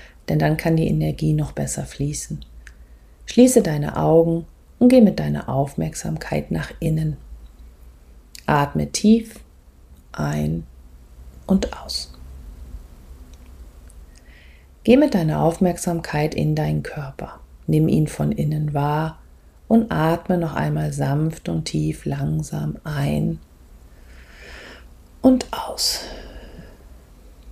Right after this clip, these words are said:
Wenn du magst, bitte deine geistigen Helfer, vielleicht sind es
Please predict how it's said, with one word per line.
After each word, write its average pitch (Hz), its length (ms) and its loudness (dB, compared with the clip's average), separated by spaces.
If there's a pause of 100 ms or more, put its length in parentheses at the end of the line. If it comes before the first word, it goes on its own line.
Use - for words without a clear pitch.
(840)
Wenn 156 180 6
du 156 80 4
magst, 156 600 2
bitte 240 180 6
deine 214 280 6
geistigen 165 520 0
Helfer, 156 540 2
vielleicht 151 280 -2
sind 147 160 -2
es 143 200 -6